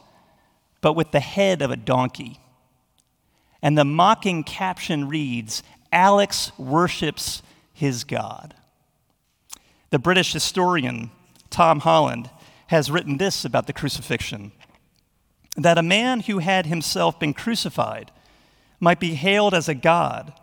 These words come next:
could not help but be seen by people everywhere across the Roman world as scandalous, obscene,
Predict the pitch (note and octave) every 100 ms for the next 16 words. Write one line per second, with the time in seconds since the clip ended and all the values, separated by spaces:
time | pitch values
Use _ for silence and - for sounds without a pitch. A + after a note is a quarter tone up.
0 | _ _ _ _ _ _ - G3+ G3+ F#3
1 | F#3+ A3+ - F#3+ F3 D#3+ - F#3+ F3+ E3+
2 | - F#3+ F#3 F3 G3 A3+ B3+ D#3+ B2+ C3
3 | G#3+ G#3+ - E3+ F3+ E3+ D#3 G3+ F3+ C#3+
4 | C3 - - G#3+ C4 D3+ A#2+ - - -
5 | _ _ _ _ - D3 - - B3 B3
6 | D#3 A2 -